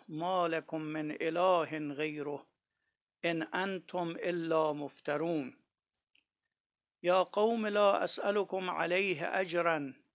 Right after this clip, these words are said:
ان اجری الا علی الذی فطرنی افلا تعقلون. و یا قوم استغفروا ربکم ثم توبوا الیه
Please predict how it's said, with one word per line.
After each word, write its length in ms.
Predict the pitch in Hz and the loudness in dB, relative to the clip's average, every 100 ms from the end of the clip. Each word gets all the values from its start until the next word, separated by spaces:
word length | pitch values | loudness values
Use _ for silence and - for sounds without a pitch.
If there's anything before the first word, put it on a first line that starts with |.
| _ | _
ان 240 | 160 160 - | -6 -6 -2
اجری 460 | 208 190 180 175 165 | -2 0 -2 0 0
الا 640 | - 190 185 175 170 170 | 0 -2 -2 0 0 0
علی 140 | 165 165 | -2 -2
الذی 640 | 160 156 175 160 180 170 | -4 -2 -4 -2 -2 -4
فطرنی 1040 | 151 - 147 170 175 185 170 170 160 151 - - | -6 -6 -4 0 2 2 0 -4 -6 -8 -12 -12
افلا 560 | 156 - 160 165 165 | -10 -4 -2 0 0
تعقلون. 880 | 151 - - 151 156 156 165 147 135 - _ _ _ _ _ _ _ _ _ _ _ _ _ - | 0 -4 -6 -6 -4 -2 -2 -2 -6 -16 _ _ _ _ _ _ _ _ _ _ _ _ _ -2
و 100 | 165 | 4
یا 240 | 185 190 | 6 6
قوم 380 | 185 202 233 220 | 6 4 2 0
استغفروا 960 | 214 - 214 196 180 - 196 196 202 190 | -4 -4 0 0 0 -2 -2 0 0 2
ربکم 640 | 202 185 170 180 - 170 | 2 2 0 0 -2 -8
ثم 440 | 156 196 202 185 175 | -4 -4 -2 -2 -4
توبوا 540 | 175 202 185 165 170 | -2 -2 -2 -2 -2
الیه 540 | 160 170 180 185 170 | 0 2 4 4 2